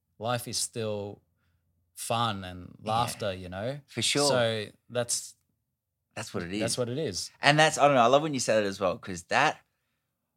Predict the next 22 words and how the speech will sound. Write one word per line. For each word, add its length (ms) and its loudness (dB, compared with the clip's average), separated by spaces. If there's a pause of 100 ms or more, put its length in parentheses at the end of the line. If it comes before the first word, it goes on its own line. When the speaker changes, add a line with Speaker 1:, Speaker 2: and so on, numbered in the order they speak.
(280)
Speaker 2:
laughing, 680 -4 (300)
like 200 -2
a 60 0
lot 220 4
of 160 -2
other 400 0
things 340 -8
that 140 -10
are 300 -8 (200)
innate 380 -4
to 160 -4
us 160 -6
as 180 -12
human 220 -8
beings, 500 -6
it, 80 -16
like, 180 -12
just 360 -8
bursts 280 -2
the 100 -6
balloon 580 -2
of, 260 -6